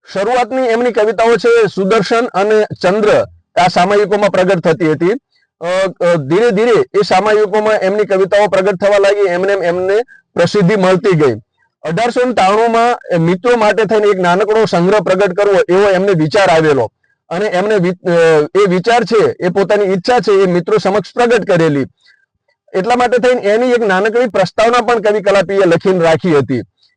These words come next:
કે ગમે ત્યારે આ સંગ્રહ છે એ પ્રગટ થાય તો એની પ્રસ્તાવના આ રીતે એમાં મૂકી શકાય. તો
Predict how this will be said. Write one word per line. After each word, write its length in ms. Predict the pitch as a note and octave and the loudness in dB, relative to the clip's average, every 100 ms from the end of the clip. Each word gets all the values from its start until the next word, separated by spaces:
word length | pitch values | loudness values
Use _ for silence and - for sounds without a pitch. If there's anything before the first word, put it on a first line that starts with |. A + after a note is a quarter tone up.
| - | -10
કે 80 | |
ગમે 260 | G#3+ F#3 G#3+ | -4 -2 -2
ત્યારે 300 | G3+ A3 A#3 | 0 0 2
આ 220 | G3 G3+ | 2 0
સંગ્રહ 360 | F#3+ F#3 F#3+ G#3 | 0 0 2 0
છે 380 | G#3 A#3 E3+ F3 | 2 2 2 0
એ 80 | |
પ્રગટ 360 | F#3+ F3+ F3+ F3+ | -2 -2 -4 -2
થાય 180 | G#3 G#3 | 0 0
તો 120 | F#3+ | 0
એની 220 | F3+ F3+ | -2 -2
પ્રસ્તાવના 560 | F#3+ E3+ - F#3+ F#3+ G#3+ - _ | -2 -2 0 -2 0 -4 -6 _
આ 80 | - | -2
રીતે 240 | F#3 F#3 F#3+ | 0 2 0
એમાં 280 | E3+ F3+ | 0 0
મૂકી 240 | F#3 F3+ F#3 | 0 -2 -2
શકાય. 400 | - C#3+ C3+ G2+ - _ _ _ | -2 0 -2 -4 -10 _ _ _
તો 60 | A#3+ | -10